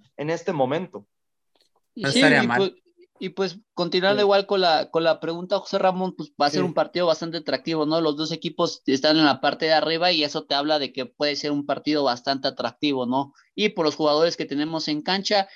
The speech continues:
Speaker 2: eh, otro partido, igual lo comenta el teacher, ¿no? Es morbo que puede generar León contra, pues, este, Toluca. Ahora sí que Nacho enfrentando a su ex equipo, el que le dio prácticamente la vitrina para llegar al fútbol europeo, pues bueno, también causa un poco de morbo.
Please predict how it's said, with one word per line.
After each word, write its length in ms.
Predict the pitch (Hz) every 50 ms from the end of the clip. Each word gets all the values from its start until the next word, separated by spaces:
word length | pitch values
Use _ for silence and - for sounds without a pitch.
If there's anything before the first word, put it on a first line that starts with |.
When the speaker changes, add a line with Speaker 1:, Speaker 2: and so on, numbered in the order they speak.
| - _ _ -
Speaker 2:
eh, 220 | - 147 147 151
otro 260 | 165 170 170 175 180 143
partido, 380 | 156 151 135 - 175 180 180
igual 240 | 175 160 170 170 175
lo 100 | 175 165
comenta 380 | 160 151 147 151 151 143 151 147
el 80 | 135
teacher, 260 | 147 156 151 - 147
¿no? 140 | 135 143 147
Es 60 | 147 151
morbo 240 | 151 147 147 143 147
que 80 | 139
puede 240 | 135 - 143 143 143
generar 440 | 147 139 127 127 127 131 139 143 143
León 440 | 143 135 131 135 139 143 143 147 143
contra, 540 | 147 143 131 123 127 123 120 117 113 - -
pues, 280 | 120 117 113 110 - -
este, 500 | 120 120 - - 123 113 107 107 107 -
Toluca. 640 | - 120 127 139 156 156 151 165 160 165 180 180 - _ _ _ -
Ahora 160 | - 123 127 127
sí 180 | - 143 135
que 120 | - 139 131
Nacho 300 | 139 143 147 147 - 151
enfrentando 420 | 135 131 127 123 123 139 151 151
a 40 | 143
su 80 | 135
ex 160 | 131 127 - -
equipo, 460 | 127 123 - 151 147 - 156 147 139
el 100 | 123 120
que 120 | - 127
le 120 | 120 120 120
dio 160 | 135 139 -
prácticamente 640 | - 143 139 - 131 - 131 139 139 135 - 143
la 100 | 135 127
vitrina 480 | 123 123 123 123 147 156 156 151 139 127
para 140 | 131 123 127
llegar 220 | 127 123 143 151
al 80 | 143 143
fútbol 280 | 165 143 139 151 151
europeo, 560 | 156 160 156 156 156 - 170 190 214 240 240 - - _ _ _ _ _ -
pues 200 | 135 131 123 120
bueno, 260 | 143 156 160 156 -
también 280 | - 135 143 147 143
causa 240 | 143 156 156 160 160
un 80 | 160 151
poco 180 | 160 151 156
de 120 | 151 151 147
morbo. 460 | 160 165 175 180 170 180 208 220